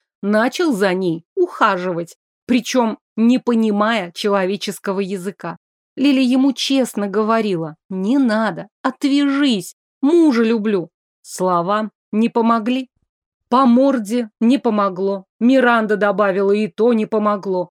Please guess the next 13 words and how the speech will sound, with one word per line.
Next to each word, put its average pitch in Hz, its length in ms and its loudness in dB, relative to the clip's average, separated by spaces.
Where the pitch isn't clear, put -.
Дело 254 320 2
закончилось 240 920 -2
похищением. 196 1000 -6
Да-да, 240 480 2
вот 226 240 -2
так. 185 260 -4
Едешь 247 460 0
утром 220 360 -2
в - 20 -2
замок 214 420 0
Тараль, 196 420 0
а 202 80 2
тебя 233 380 -2